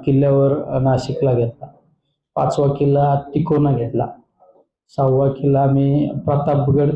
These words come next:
त्या ठिकाणी घेतला. सातवा किल्ला भुदरगड, अ, मागच्या महिन्यामध्ये भुदरगडला गेलो आम्ही. आणि आता आठवा किल्ला पुणे जिल्ह्यातील सिंहगडावर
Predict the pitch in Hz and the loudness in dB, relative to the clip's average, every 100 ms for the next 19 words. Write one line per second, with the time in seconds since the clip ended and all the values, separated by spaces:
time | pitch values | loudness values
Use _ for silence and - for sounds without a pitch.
0 | - 139 135 - 131 131 120 117 131 - | -4 -4 -2 0 2 2 2 0 -4 -6
1 | - - _ _ _ _ _ _ _ _ | -14 -20 _ _ _ _ _ _ _ _
2 | _ _ 143 127 127 143 143 143 135 - | _ _ -4 -2 0 0 0 0 -2 0
3 | 135 139 143 127 120 131 143 139 143 143 | 2 2 2 0 0 2 2 2 2 0
4 | - 139 131 123 135 - _ _ _ - | -4 -4 -2 0 -2 -6 _ _ _ -4
5 | 127 - 143 143 139 139 139 147 143 127 | -4 -2 0 2 2 2 2 2 2 2
6 | 135 139 139 143 143 135 131 127 127 127 | 2 2 4 4 2 2 0 0 -2 -6
7 | 156 _ _ _ _ - 139 147 143 151 | -16 _ _ _ _ -2 0 0 0 -2
8 | 139 131 143 - 151 147 147 - 143 139 | -2 -2 -4 -2 -2 0 0 -2 0 0
9 | 139 - 139 135 135 135 131 147 156 - | 0 0 2 2 2 2 0 0 -2 -2
10 | 156 139 131 135 131 135 | 0 2 2 2 2 2